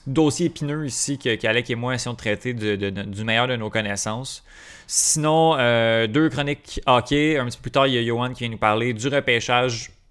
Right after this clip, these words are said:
autre que Logan Mayou et de l'ouverture du marché des joueurs autonomes. On parle pas beaucoup du Canadien de Montréal, mais on l'aborde, euh, un petit peu. Sinon, Justine vient nous parler de la première semaine des Jeux olympiques qui battent leur plein. Je vous rappelle que vous pouvez aller écouter aux Premières Loges qui, euh,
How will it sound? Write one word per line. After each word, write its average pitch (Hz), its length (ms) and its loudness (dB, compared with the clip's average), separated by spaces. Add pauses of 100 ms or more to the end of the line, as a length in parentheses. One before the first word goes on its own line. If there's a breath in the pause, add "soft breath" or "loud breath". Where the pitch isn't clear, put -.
(240)
autre 127 480 2
que - 80 0
Logan 117 360 0
Mayou 117 440 0
et 131 220 2
de 117 380 2
l'ouverture 117 460 0
du 117 60 -6
marché 110 220 -4
des 120 60 -4
joueurs 120 160 2
autonomes. 117 320 -2
On 127 80 -6
parle 113 140 2
pas 131 80 -2
beaucoup 127 180 -6
du 139 80 -10
Canadien 120 280 -2
de 123 40 -4
Montréal, 117 360 2 (800)
mais 123 80 4
on 127 80 8
l'aborde, 117 380 6
euh, 113 340 6
un 127 260 -2 (160)
petit 127 400 -4
peu. 135 240 -2 (460 loud breath)
Sinon, 160 360 2
Justine 156 240 -2
vient 160 100 -4
nous 139 80 -6
parler 135 200 0
de 151 60 -2
la 135 80 -2
première 147 300 0
semaine 208 200 -2
des 196 100 0
Jeux 160 140 0
olympiques 160 360 0
qui - 80 -12
battent 135 160 2
leur 117 160 2
plein. 160 160 0
Je 120 100 -6
vous 117 60 0
rappelle 117 420 0
que 131 260 0
vous 117 140 -10
pouvez 120 200 0
aller 120 100 0
écouter - 260 -6
aux 135 100 -2
Premières 120 340 -2
Loges 117 360 0 (600)
qui, 147 280 2
euh, 113 400 -2